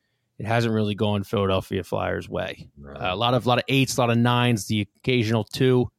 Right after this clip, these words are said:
Speaker 1: We haven't hit one yet, I don't believe. But,
Speaker 2: Yeah.
Speaker 1: uh, you know, hold out hope. Maybe the tides are turning. Maybe the tides in Boston are turning,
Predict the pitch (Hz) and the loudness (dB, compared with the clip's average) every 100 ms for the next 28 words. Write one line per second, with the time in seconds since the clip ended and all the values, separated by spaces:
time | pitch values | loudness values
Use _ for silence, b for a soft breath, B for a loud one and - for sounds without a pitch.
0 | _ - 117 131 123 104 113 117 107 98 | _ -2 2 2 0 -2 -2 0 0 0
1 | 98 98 98 98 95 - _ _ _ _ | -2 -4 -6 -6 -8 -10 _ _ _ _
2 | 107 104 101 98 98 95 - _ _ _ | -2 0 0 0 0 -4 -8 _ _ _
3 | _ _ _ - 254 220 - _ _ _ | _ _ _ -2 0 -2 -8 _ _ _
4 | - 220 214 196 131 - - - 175 214 | 4 6 8 6 4 0 -8 0 2 2
5 | 190 202 190 185 165 180 107 87 _ _ | 2 2 2 0 0 2 0 -4 _ _
6 | 160 240 202 220 233 185 127 135 147 170 | -2 -2 -2 -2 -2 -4 -4 0 2 0
7 | - - - _ _ _ - 120 - 123 | -6 -14 -16 _ _ _ -8 -6 0 0
8 | 113 107 104 | 2 0 -2